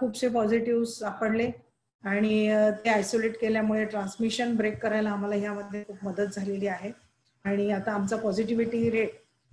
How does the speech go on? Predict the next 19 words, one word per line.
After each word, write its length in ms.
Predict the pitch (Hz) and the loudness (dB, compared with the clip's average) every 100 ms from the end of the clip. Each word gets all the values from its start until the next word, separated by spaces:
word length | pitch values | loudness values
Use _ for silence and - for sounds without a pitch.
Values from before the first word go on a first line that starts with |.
| - | 2
जो 120 | 233 | 4
आधी, 580 | 233 202 208 247 247 226 | 4 4 4 4 4 2
अ, 260 | 208 208 202 | 4 4 2
जुलैमध्ये 640 | 220 214 226 233 226 226 | 2 4 4 4 2 2
आमचा 360 | 220 208 226 220 | 0 -4 -6 -4
खूप, 240 | - 214 202 | -6 -6 -4
अ, 100 | 202 | -2
आधी 340 | 196 185 220 | -2 -2 -4
जर 200 | 214 220 | -4 -6
जून, 400 | 196 - 220 220 | -6 -4 0 0
जुलैमध्ये 640 | 208 214 220 220 214 226 214 - - | 0 2 2 0 -4 -8 -10 -18 -8
जो 80 | 220 | -2
बारा, 380 | 202 202 208 208 | 2 2 2 2
तेरा, 320 | 214 208 208 | 0 -2 -2
चौदा, 320 | 208 202 196 | -4 -6 -4
वीस 220 | 202 208 | -4 -6
पर्यंत 360 | - 233 233 233 | -4 -2 2 4
गेला 200 | 220 208 | 4 2
होता 220 | 196 - | -2 -8